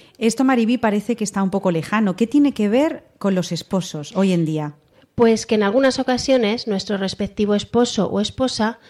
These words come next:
Speaker 2: nos son completamente indiferentes. Ellos, que son con los que tenemos que andar el camino,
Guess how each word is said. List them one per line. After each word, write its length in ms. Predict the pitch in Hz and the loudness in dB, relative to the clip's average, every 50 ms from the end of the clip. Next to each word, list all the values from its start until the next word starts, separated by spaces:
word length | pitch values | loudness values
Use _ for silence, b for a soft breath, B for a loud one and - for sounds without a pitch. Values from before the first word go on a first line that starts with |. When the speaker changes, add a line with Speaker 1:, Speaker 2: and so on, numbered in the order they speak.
| b b b | b b b
Speaker 2:
nos 200 | 220 220 220 214 | 0 0 0 0
son 220 | - 254 254 285 | 2 2 2 2
completamente 720 | 269 - 220 214 202 220 214 208 202 202 208 220 214 240 | 2 0 -2 2 2 2 2 2 0 0 0 0 2 0
indiferentes. 840 | 240 226 214 202 208 - 185 185 180 180 175 180 180 180 - - _ b b b b b b b b b b b | 2 2 0 -2 -2 -2 -4 -2 -2 -4 -4 -6 -8 -10 -10 -14 _ b b b b b b b b b b b
Ellos, 380 | - 233 240 226 208 202 208 - | 2 2 4 4 4 2 2 0
que 100 | 214 202 | -2 -2
son 320 | - - 233 226 220 202 | 0 2 2 2 2 0
con 180 | - 202 196 190 | 0 0 0 0
los 160 | 190 185 - | 0 -2 -4
que 120 | - 196 | -6 -6
tenemos 460 | 180 190 185 196 208 226 233 233 226 | -4 -2 -2 -2 0 0 -2 -4 -4
que 100 | - - | -4 -4
andar 260 | 220 214 208 208 202 202 | -2 -2 0 0 0 0
el 120 | 196 190 | -2 -2
camino, 460 | - 175 180 190 196 208 233 262 277 | -2 -2 -2 0 0 0 0 -2 -2